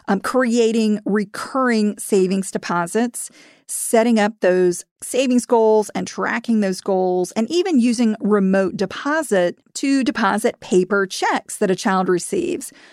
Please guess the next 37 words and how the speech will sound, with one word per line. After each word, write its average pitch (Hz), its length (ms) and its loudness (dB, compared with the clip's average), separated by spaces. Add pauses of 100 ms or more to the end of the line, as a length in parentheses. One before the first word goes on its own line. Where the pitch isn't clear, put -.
So 247 320 2
let's 240 300 -2
say 220 560 2
your 214 240 2
child 202 400 -2
gets 190 260 -2
a 185 280 4
paper 202 280 -2
check 190 340 -2
for 190 520 0
the 240 80 0
holidays 247 560 0
or - 20 -6
for 190 160 -2
their 185 120 0
birthday. 185 580 0 (300)
You 226 100 0
can 214 160 0
show 196 320 0
them 180 360 0
how 196 320 -2
to 190 180 -6
use 185 500 0
the 180 500 0
savings 185 540 -2
app 196 420 -4 (380)
to 190 440 4
take - 200 -6
a - 40 -4
picture 277 480 -2
of 214 200 -2
that 196 260 -2
check 196 360 -4
and 190 180 2
deposit 196 460 -2
it 185 120 0
remotely. 247 640 -2